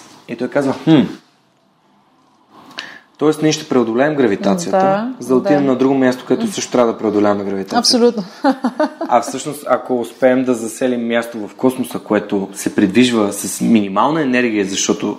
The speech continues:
Speaker 1: в, а, условията на вакуум няма нужда от,
Speaker 2: Така.
Speaker 1: а, от толкова много енергия, за да преодоляваш гравитацията. Всеки път, в който излизаш и влизаш в една
Speaker 2: Да.
Speaker 1: атмосфера, а, всъщност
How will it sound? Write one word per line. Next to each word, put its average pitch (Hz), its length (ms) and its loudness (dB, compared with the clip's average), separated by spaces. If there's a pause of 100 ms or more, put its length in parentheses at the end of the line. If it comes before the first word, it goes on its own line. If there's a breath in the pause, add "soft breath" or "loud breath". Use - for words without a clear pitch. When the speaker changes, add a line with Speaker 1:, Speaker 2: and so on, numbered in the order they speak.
(120)
Speaker 1:
в, 98 240 -2 (180)
а, - 260 0
условията 104 400 0
на 101 80 -2
вакуум 101 380 -6
няма 113 220 0
нужда 107 340 2
от, - 320 -8 (180 loud breath)
Speaker 2:
Така. 185 280 0 (180)
Speaker 1:
а, - 280 0
от 113 200 -4
толкова 135 280 2
много 131 220 2
енергия, 120 400 2
за 107 100 -4
да - 140 -4
преодоляваш 117 420 2
гравитацията. 107 440 -2
Всеки - 260 -6
път, 123 100 -2
в - 40 -14
който 127 220 0
излизаш 123 480 2
и 110 40 -2
влизаш 120 640 0 (140)
в 104 160 0 (280)
една 208 200 -4
Speaker 2:
Да. 190 220 2 (280 loud breath)
Speaker 1:
атмосфера, 135 720 0 (1300 loud breath)
а, 101 180 0
всъщност - 420 -2